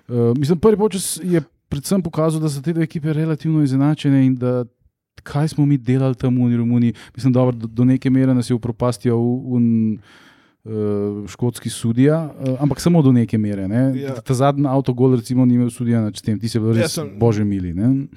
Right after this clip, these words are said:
Speaker 2: Če ne bi prišlo do situacije, preden do tega avtogola ne bi prišlo in tralala, ampak glej, če, če si sam, eh, presvetli mecen, eh, romunskega, madžarskega kluba ogledal v živo tekmo Bajene, je bilo jasno, da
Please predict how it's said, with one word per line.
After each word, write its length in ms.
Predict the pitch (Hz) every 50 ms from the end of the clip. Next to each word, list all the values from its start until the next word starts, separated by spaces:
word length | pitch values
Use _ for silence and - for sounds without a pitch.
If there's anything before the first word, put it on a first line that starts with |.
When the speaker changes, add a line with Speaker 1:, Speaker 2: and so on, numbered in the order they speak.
| - -
Speaker 2:
Če 180 | - - - 135
ne 140 | 131 135
bi 80 | 135 139
prišlo 280 | 131 147 139 - 151 135
do 80 | 135
situacije, 440 | 131 - 135 - 135 131 127 - 139
preden 320 | 120 143 135 127 135 131
do 80 | 123 123
tega 260 | 117 135 127 120 123
avtogola 320 | 123 127 120 127 117 120 117
ne 160 | 117 120 120
bi 100 | 120 120
prišlo 340 | 117 - 123 - - 131 120
in 80 | 113 110
tralala, 360 | - - 113 113 117 113 110
ampak 220 | 110 110 120 -
glej, 180 | - - 110 95 - _ _ _ _ - - - - _ _
če, 160 | - - 135 123 120 113 117 - _
če 180 | - - -
si 160 | 120 - - 120
sam, 260 | - - 139 135 135 131
eh, 240 | 123 123 123 120 113
presvetli 540 | - - 127 117 - - 135 - - 131 120
mecen, 480 | 120 120 117 - 147 143 135 120 107 - -
eh, 100 | - 113 107 107 101 98 104 107 117 - 147
romunskega, 760 | 135 123 123 127 127 127 123 - - 123 110 113 120 113
madžarskega 600 | 110 110 117 107 117 117 117 - - 127 113 117
kluba 360 | 107 - 123 113 107 110 104 104 - _ _ _ _ _ _ _ _ _ _ -
ogledal 440 | 104 110 110 123 127 131 127 123
v 120 | 120 127 123
živo 260 | 110 120 143 131 131
tekmo 320 | - - 131 - 139 135 123
Bajene, 480 | 113 117 120 117 110 107 101 104 92 92 - - 98 104 104 113 104
je 100 | 113 110
bilo 160 | 101 110 110
jasno, 340 | 110 107 107 101 - 110 98
da 140 | 92 98